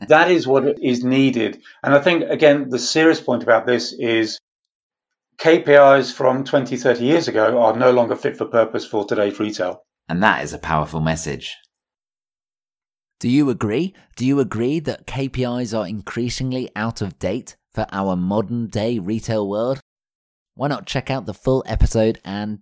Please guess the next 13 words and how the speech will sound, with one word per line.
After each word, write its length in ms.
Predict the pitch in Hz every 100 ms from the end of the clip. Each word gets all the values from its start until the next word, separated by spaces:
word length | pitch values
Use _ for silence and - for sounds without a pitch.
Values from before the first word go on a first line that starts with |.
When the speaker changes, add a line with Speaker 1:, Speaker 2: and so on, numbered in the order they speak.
| _ -
Speaker 1:
decide 400 | 117 151 160 -
for 80 |
yourself, 400 | 165 151 180 123 -
episode 420 | 110 117 127 113
thirty-five 680 | 127 120 - - 120 117
and 120 | 110 107
thirty-six. 1080 | 117 113 - 120 - - - 85 - -
Just 200 | 107 92
scroll 280 | - 107 104
back 200 | 104 -
in 60 | 104
the 120 | 107
archives 540 | 104 - 107 107 -